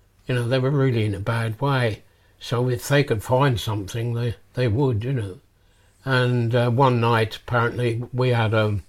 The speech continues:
a chicken house and a, uh, in the garden. We had rabbits. We used to raise rabbits in those days for, for, for food. And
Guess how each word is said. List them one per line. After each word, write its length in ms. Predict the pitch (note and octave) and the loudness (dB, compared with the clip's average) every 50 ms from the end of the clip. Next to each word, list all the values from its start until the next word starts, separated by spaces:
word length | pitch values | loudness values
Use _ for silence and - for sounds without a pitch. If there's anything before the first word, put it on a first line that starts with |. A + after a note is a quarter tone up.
| - - _ _ _ _ _ | -18 -20 _ _ _ _ _
a 80 | - A#2+ | -10 -10
chicken 460 | - - - - D#3+ D3 - - A#2 | -10 -6 0 2 2 2 2 0 0
house 480 | A2+ A2 A2+ A2+ A2+ A2+ G#2+ - - - | 0 2 2 2 2 2 -2 -4 -6 -6
and 140 | A#2 A2+ A2+ | -4 -4 -4
a, 220 | A2+ A2+ C3 C#3 - _ _ _ _ _ _ _ _ _ _ _ _ - - | -6 -8 -10 -14 -16 _ _ _ _ _ _ _ _ _ _ _ _ -10 -6
uh, 240 | A#2+ A2+ A2+ A#2 A2 - - - - - | -6 -4 -4 -4 -6 -6 -10 -18 -12 -6
in 140 | - A2 G#2+ | -2 0 0
the 80 | G#2 G#2 | 0 2
garden. 460 | G2 A#2 A2 A2+ A#2 A#2+ A#2+ A#2+ A#2 | 2 4 4 4 2 2 0 0 2
We 100 | B2+ B2 | 2 2
had 160 | A2 A2+ G#2+ | 2 2 2
rabbits. 760 | A2 A#2+ C3 C3+ A#2+ A#2 A2+ E2 - - - - - - - _ _ _ _ _ _ _ _ _ _ _ _ _ - | 2 4 4 4 4 2 0 -2 -4 -10 -10 -10 -10 -12 -16 _ _ _ _ _ _ _ _ _ _ _ _ _ -14
We 200 | - A#2 B2 A#2 | -8 -4 -2 -2
used 140 | A2+ - - | -2 -2 -4
to 80 | - A2+ | -2 0
raise 320 | A#2 A2+ A2+ A2 G2+ F2 | 2 4 4 2 2 0
rabbits 540 | A2 A#2 B2+ B2+ A#2+ A#2+ G#2+ F#2+ - - - | 0 0 0 0 0 -2 -4 -4 -6 -8 -6
in 100 | A2 A2 | -4 -2
those 260 | A#2 A2+ A2 G#2 - | -2 -2 -2 -2 -4
days 340 | - A2+ A2 G#2+ G#2+ G#2 F#2 | -4 -4 -2 -2 -2 -4 -6
for, 180 | - - A#2+ - - | -8 -10 -10 -12 -12
for, 300 | - - - A2 G#2+ G#2+ - - | -16 -10 -8 -6 -6 -8 -10 -12
for 180 | - - A#2 G#2 | -12 -10 -10 -10
food. 540 | - - A#2+ A#2 A2+ G#2+ G#2 G#2+ G#2 G#2 - _ _ _ _ _ _ _ _ _ _ _ _ _ _ _ _ - | -6 -4 -2 0 0 0 -2 -4 -6 -8 -12 _ _ _ _ _ _ _ _ _ _ _ _ _ _ _ _ -6
And 580 | C3+ B2+ B2 B2+ A#2+ A2+ A#2 A2+ G#2+ - - | -4 -2 0 0 0 0 0 -2 -4 -6 -8